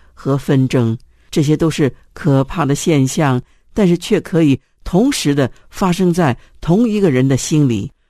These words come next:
当然在雅各的思路里，他是说到，如果这个人真有属天的智慧，他应当就有美善的生活，别人可以从他的生活中看见他美善的流露。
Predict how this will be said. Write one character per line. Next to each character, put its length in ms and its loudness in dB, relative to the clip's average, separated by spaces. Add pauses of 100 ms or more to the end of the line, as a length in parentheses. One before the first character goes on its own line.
(280)
当 160 -2
然 140 0
在 320 -2
雅 340 0
各 180 0
的 80 2
思 260 -2
路 160 2
里， 280 0 (220)
他 140 -2
是 120 2
说 240 -2
到， 340 0 (200)
如 160 -2
果 120 2
这 180 0
个 100 2
人 240 2 (220)
真 220 0
有 160 2
属 300 -2
天 200 -2
的 100 0
智 280 2
慧， 360 0 (280)
他 160 -4
应 240 2
当 180 0
就 140 0
有 260 2 (280)
美 340 2
善 280 -2
的 100 0
生 320 -2
活， 400 0 (400)
别 120 0
人 200 2
可 120 -4
以 80 4
从 220 -2
他 80 0
的 140 0
生 280 -2
活 160 0
中 300 0 (160)
看 180 -4
见 220 0
他 320 -4 (240)
美 300 2
善 220 -2
的 120 0
流 320 0
露。 380 0